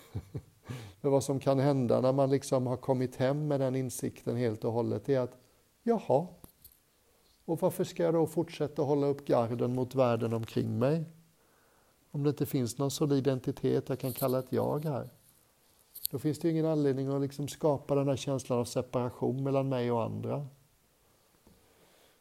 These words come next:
Då blir det ju naturligt att bry sig lika mycket om andras välmående som mitt eget.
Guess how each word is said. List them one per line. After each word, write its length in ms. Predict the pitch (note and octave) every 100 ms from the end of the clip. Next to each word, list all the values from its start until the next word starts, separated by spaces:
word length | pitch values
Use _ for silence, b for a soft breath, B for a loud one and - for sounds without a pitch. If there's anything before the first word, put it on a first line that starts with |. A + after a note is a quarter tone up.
| b -
Då 60 |
blir 180 | C#3 D3
det 40 | C#3
ju 60 |
naturligt 640 | C3+ C3 C#3 A2 A2 B2+
att 80 | D3
bry 220 | C3 C#3
sig 180 | B2+ C#3
lika 240 | C3 C3 B2+
mycket 220 | B2 -
om 100 | B2
andras 420 | A#2 A2 A#2+ A#2
välmående 580 | C#3 B2+ A2+ A2+ A2+ A2
som 180 | - A#2+
mitt 180 | A#2
eget. 680 | B2 A2 G#2+ A#2+ B2 - -